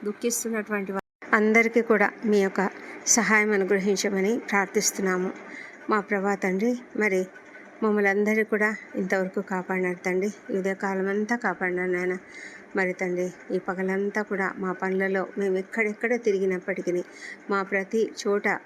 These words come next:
మా ప్రయాణం చేస్తున్న, మేము ప్రయాణం చేస్తున్న ప్రతి చోట మీరు మాకు తోడుగా ఉన్నారు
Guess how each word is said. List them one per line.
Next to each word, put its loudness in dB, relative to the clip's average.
మా 0
ప్రయాణం -2
చేస్తున్న, -2
మేము -2
ప్రయాణం 0
చేస్తున్న -2
ప్రతి -2
చోట -2
మీరు 2
మాకు -4
తోడుగా 0
ఉన్నారు 0